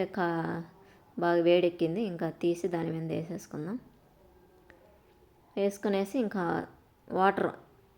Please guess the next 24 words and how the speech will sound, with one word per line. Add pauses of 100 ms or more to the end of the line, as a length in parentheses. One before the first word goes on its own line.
(140)
వాటర్
తోటి (120)
అద్దుకోవాలండి. (960)
ఎక్కువ
సోపు
ఉండకూడదు. (120)
ఇరవై
నిమిషాలకి, (240)
ఆ, (300)
రు-, (400)
వేయంగానే (220)
పై (260)
దీని
మీద (380)
చేసి (680)
ఇట్లా
వాటర్తో
తడిపి (500)
ఉల్టా (100)
చేసి (160)
మళ్ళీ (120)
దానిపైన (140)
వాటర్తో
తడపాలండి.